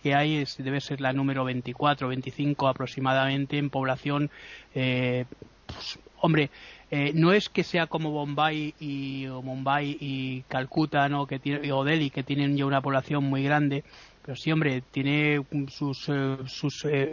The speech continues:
tiene unos, puede, puede que tenga ya unos dos o tres millones o cuatro millones, que son mucho para una ciudad pequeña como es, como es Agra. Más luego,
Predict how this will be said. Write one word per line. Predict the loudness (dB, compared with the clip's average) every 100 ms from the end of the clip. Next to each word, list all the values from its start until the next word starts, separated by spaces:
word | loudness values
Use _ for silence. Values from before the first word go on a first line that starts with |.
| 0
tiene | 4 4
unos, | 2 -6 2
puede, | 4 4
puede | 4 2 4
que | 2
tenga | 0 2 2 2
ya | 2
unos | 0 -2 -2
dos | -4 -4
o |
tres | -4 -2
millones | 0 0 -2 -2
o |
cuatro | -2 -2 0
millones, | 0 2 0 -2
que | -2
son | 0
mucho | 2 2 0 0
para | 2
una | 2
ciudad | 2 0
pequeña | 2 -2 0 -2
como | -2 -4 -4
es, | -6 -12 -16 -4
como | -2 -2
es | -4
Agra. | 0 2 4
Más | 2 4
luego, | 4 4 2